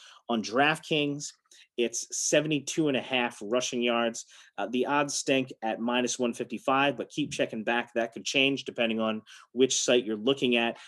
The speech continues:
But anything around that seventy-two and a half, seventy-three yard mark, I love that. Uh, he's been over ninety yards in three straight games. I also <laughs> kinda like Nyheim Hines. His rushing prop is twenty-five and a half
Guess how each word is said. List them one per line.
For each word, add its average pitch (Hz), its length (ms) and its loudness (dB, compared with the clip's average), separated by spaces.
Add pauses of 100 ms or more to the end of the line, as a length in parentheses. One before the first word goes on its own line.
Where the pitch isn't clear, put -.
(140)
But 123 140 -2
anything 147 340 2
around 127 300 4
that 120 180 0
seventy-two 127 560 0
and 127 100 2
a 107 40 -2
half, 113 220 -4
seventy-three 117 580 -2
yard 110 340 2
mark, 110 260 -2 (440)
I - 20 -2
love 120 320 2
that. 110 320 2 (320)
Uh, 107 120 0
he's 139 200 -2
been 113 220 0
over 135 280 6
ninety 117 360 2
yards 107 380 0
in 104 120 -6
three 110 260 -6
straight 123 560 0
games. 85 520 -6 (320)
I 98 80 0
also 110 280 0
<laughs> - 80 -6
kinda 143 220 2
like 175 160 6
Nyheim 170 380 4
Hines. 170 540 -2 (320)
His 151 220 4
rushing 151 320 2
prop 151 360 0
is 147 140 -2
twenty-five 143 720 0
and 156 80 0
a 123 40 2
half 113 460 -2